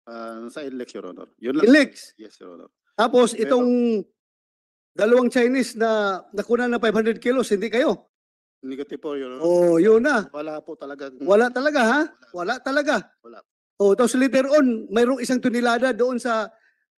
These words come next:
Speaker 2: sa W P D na bata mo na si Mayo. Oh, what a, what a coincidence, no? Very, very, very coincidental itong mga pangyayari na ito.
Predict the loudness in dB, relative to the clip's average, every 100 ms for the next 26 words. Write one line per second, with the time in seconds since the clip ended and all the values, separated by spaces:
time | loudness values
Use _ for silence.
0 | _ -8 -6 -4 -4 -2 -2 0 -2 -2
1 | -2 -4 _ _ _ _ -12 -6 -4 -2
2 | -2 -4 -4 -4 -4 -4 -4 -4 -2 0
3 | 0 0 -2 -6 _ _ _ _ -8 -6
4 | -4 -4 -4 -8 0 2 4 4 2 0
5 | -2 -4 _ _ _ _ _ _ -6 0
6 | 2 0 0 -2 0 0 -2 -2 0 0
7 | 0 -2 -2 -2 -4 -4 -4 -4 -4 -2
8 | 0 0 -2 -4 -4 -4 -6 _